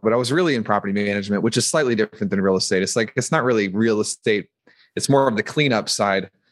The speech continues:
uh, the management side of real estate. But I learned how important it was. Nothing works without management. And nothing. Like, it, it's the, it's the engine that makes everything profitable. And, uh, I inherited the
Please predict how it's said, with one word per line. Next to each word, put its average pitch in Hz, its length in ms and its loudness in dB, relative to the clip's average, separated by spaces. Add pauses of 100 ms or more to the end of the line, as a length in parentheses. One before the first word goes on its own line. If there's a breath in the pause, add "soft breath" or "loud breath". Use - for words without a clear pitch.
(300)
uh, 104 80 6
the 110 100 2
management 117 680 0
side 98 260 0
of 92 120 -4
real 98 140 0
estate. 98 460 -2 (340)
But 139 200 2
I 143 80 2
learned 135 380 0
how 135 180 0
important 123 540 -2
it 95 140 -2
was. 98 360 -2
Nothing 131 520 0
works 127 460 -2
without 104 340 -2
management. 104 480 -4 (520)
And 113 60 6
nothing. 117 400 2
Like, 113 240 0
it, 131 160 0
it's 131 220 -2
the, 123 440 0
it's 127 200 -2
the 135 160 -2
engine 139 260 0
that 123 100 0
makes 127 320 -4
everything 123 400 -2
profitable. 95 720 -6 (760 loud breath)
And, 143 320 4
uh, 135 320 2 (420)
I 135 200 4
inherited 139 840 -2 (100)
the 110 500 0